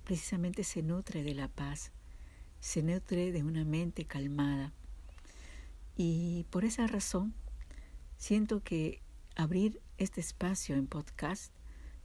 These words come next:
va a permitir poder acompañarlos con lecturas, con pensamientos, con lo que pueda surgir en el momento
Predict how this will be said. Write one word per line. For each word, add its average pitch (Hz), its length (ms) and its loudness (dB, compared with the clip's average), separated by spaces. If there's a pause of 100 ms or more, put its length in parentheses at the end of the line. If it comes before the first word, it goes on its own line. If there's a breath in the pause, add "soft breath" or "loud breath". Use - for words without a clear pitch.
(180)
va 156 80 8
a 156 60 -2
permitir 165 560 2
poder 147 320 0
acompañarlos 156 1040 0 (720 loud breath)
con 160 400 2
lecturas, 180 840 2
con 156 160 -2
pensamientos, 175 1040 0 (380 loud breath)
con 170 220 4
lo 165 140 2
que 170 120 2
pueda 214 400 4
surgir 208 580 4
en 156 140 2
el 147 100 2
momento 175 520 4